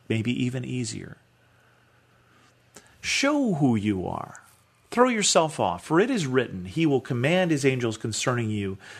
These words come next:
They will lift up their hands so that you will not strike your foot against a stone.'" One of the reasons that we study the Bible is that so that we don't just know verses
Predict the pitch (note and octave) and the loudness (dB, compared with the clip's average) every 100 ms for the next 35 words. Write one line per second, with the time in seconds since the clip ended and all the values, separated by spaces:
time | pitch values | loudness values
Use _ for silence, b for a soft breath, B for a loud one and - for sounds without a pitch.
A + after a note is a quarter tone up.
0 | B B2 A2+ A#2 C#3+ E3+ D3 C#3+ B2 G#2+ | B 4 4 4 2 2 0 0 -2 -2
1 | G#2 G#2+ G#2 G2+ - A2 - G#2+ G#2+ G#2+ | -2 -6 -4 -4 -4 -4 -2 -4 -4 -4
2 | B2+ - - A#2 G2 A2 - A2 G2+ G2+ | -4 -4 0 0 0 -8 -4 -6 -4 -8
3 | G2 - G#2+ - A2 - G#2+ - _ _ | -10 -8 -8 -8 -8 -10 -14 -18 _ _
4 | _ B B B B A3 G#3+ F3 D#3+ D3+ | _ B B B B -2 2 4 4 2
5 | C3+ - A#2 A#2 A#2 - - C3 C3+ A2+ | 0 0 0 0 -4 -2 2 2 2 0
6 | G#2 G#2 G#2 G#2+ B2 A#2 A#2+ - A#2 - | 0 0 0 -4 -4 -4 -4 -6 -16 -18
7 | - - E3+ D#3+ F3 G#3+ F#3 F#3 - C#3+ | -4 2 4 4 2 0 -2 -4 2 2
8 | A#2 G#2+ B2 B2 G#2+ A2+ - | 2 2 2 2 -2 -2 -4